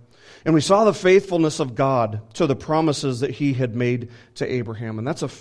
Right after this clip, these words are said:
that's a, that's a, a, a theme that we're going to see continuing well after Abraham is gone as well. God had promised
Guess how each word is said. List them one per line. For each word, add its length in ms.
that's 160
a, 140
that's 220
a, 280
a, 60
a 40
theme 840
that 100
we're 160
going 280
to 80
see 360
continuing 840
well 280
after 360
Abraham 720
is 160
gone 360
as 200
well. 360
God 260
had 220
promised 580